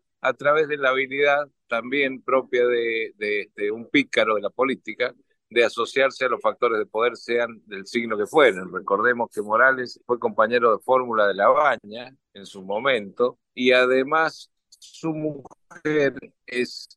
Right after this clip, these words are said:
miembro del directorio de I P F actual,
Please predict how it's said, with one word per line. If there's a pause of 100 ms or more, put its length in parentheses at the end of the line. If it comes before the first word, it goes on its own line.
(160)
miembro
del
directorio
de
I
P
F
actual,